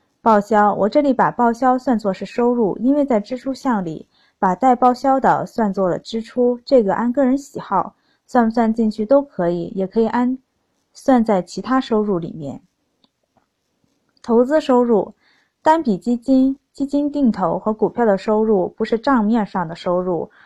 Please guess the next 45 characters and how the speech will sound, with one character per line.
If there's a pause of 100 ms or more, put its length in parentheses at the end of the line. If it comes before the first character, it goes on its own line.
(120)
而
是 (140)
卖
出
去
之
后
实
际
到
账
的
收
入。 (720)
比
如
我
基
金
定
投
成
本
五
万，
盈
利
五
千， (400)
将
盈
利
的
五
千
卖
掉，
剩
余
还
剩
五
万
块
钱，